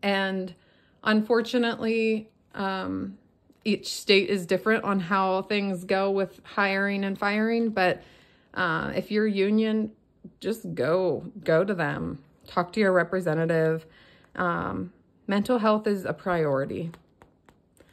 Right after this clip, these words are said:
And if you feel unheard in your job, then you need to bring it up.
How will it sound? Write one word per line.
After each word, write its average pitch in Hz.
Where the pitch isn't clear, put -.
And 165
if 160
you 190
feel 208
unheard 190
in 190
your 190
job, 202
then 175
you 180
need 180
to 175
bring 175
it 156
up. -